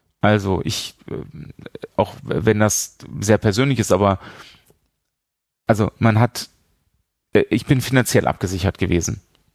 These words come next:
Ich muss mir finanziell keine Sorgen machen. Unser Haus ist, warum auch immer, äh,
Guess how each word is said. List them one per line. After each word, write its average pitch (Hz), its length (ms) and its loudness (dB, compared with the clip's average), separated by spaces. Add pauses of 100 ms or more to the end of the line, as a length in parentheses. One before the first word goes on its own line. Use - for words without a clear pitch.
(100)
Ich 113 120 -6
muss 131 160 2
mir 127 80 0
finanziell 117 460 2
keine 87 260 0
Sorgen 87 280 0
machen. - 300 -4 (960)
Unser 113 320 4
Haus 151 560 0 (120)
ist, 131 360 0
warum 113 260 2
auch 95 140 0
immer, 139 600 2
äh, 107 420 2